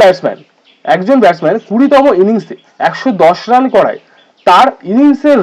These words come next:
রান সংখ্যার গড় পূর্বের থেকে চার বৃদ্ধি পেয়েছে, ঠিক আছে? তাহলে কুড়িতম ইনিংসের পর তার রানের সংখ্যা কত হবে? খুব ভালো করে বুঝবে, একজন ব্যাটসম্যান সে কুড়িতম ইনিংসে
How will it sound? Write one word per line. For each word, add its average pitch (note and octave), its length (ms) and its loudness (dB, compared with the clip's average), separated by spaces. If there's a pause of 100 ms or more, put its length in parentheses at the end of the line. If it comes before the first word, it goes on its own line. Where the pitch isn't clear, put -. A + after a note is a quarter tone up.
(100)
রান E3 220 4 (600)
সংখ্যার F#3+ 520 0 (300)
গড় G3 280 4
পূর্বের F#3 340 -2
থেকে A3+ 120 -6 (100)
চার F3 180 2
বৃদ্ধি - 260 -14
পেয়েছে, - 240 -18 (400)
ঠিক A3 160 -12
আছে? C4 120 -6 (480)
তাহলে B3 160 4 (100)
কুড়িতম B3 320 0 (140)
ইনিংসের G#3+ 440 -2
পর A3 100 2 (100)
তার A#3 160 4
রানের D#3 240 -2
সংখ্যা G3+ 200 -10
কত C#3 120 -8
হবে? - 160 -20
খুব F#3+ 120 -6
ভালো F3+ 140 0
করে A#2 140 -8
বুঝবে, - 160 -20 (120)
একজন F3 280 -4
ব্যাটসম্যান E3 320 -2 (280)
সে - 160 -8
কুড়িতম A#3+ 280 -2 (120)
ইনিংসে E3 260 -6